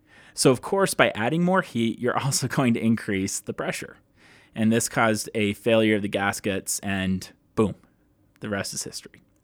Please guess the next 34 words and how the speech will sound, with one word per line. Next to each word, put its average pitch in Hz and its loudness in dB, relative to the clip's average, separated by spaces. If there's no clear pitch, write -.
Hot 131 2
oil 120 6
would 95 -2
then 113 2
be 117 2
spewed 101 0
all 127 6
over 113 4
the 104 2
kitchen. 98 -2
Early 147 8
fryers 120 6
at 110 -2
K 117 0
F 110 -2
C 113 2
were 104 2
not 113 4
immune 113 4
to - -4
this, 104 0
and 110 2
in 113 2
the 110 0
early 175 4
days, 113 4
several 110 0
cooks - -2
were 104 -2
actually 117 -2
injured 117 0
by 95 -2
exploding 95 -6
cookers. - -12